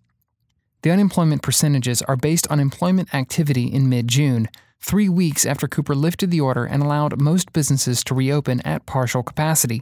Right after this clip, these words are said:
including restaurants for in-person patrons. Personal service providers like hair and nail salons could also reopen. Bars, gyms, movie theaters, and entertainment venues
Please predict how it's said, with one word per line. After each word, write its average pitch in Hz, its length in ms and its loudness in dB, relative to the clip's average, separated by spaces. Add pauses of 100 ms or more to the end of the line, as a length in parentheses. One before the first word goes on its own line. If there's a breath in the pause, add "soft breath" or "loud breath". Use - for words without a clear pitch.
(360 loud breath)
including 190 420 2
restaurants 123 560 0
for - 160 -4
in-person 127 640 -2
patrons. 123 600 -2 (520 loud breath)
Personal 180 460 0
service 147 380 0
providers 131 580 0
like 120 200 -4
hair 143 280 0
and 131 160 0
nail 147 180 2
salons 117 600 -2
could 185 140 -2
also 196 280 0
reopen. 110 560 -4 (720 loud breath)
Bars, 175 420 2
gyms, 135 600 2
movie 156 320 2
theaters, 139 480 0
and 139 160 0
entertainment 139 540 0
venues 131 340 0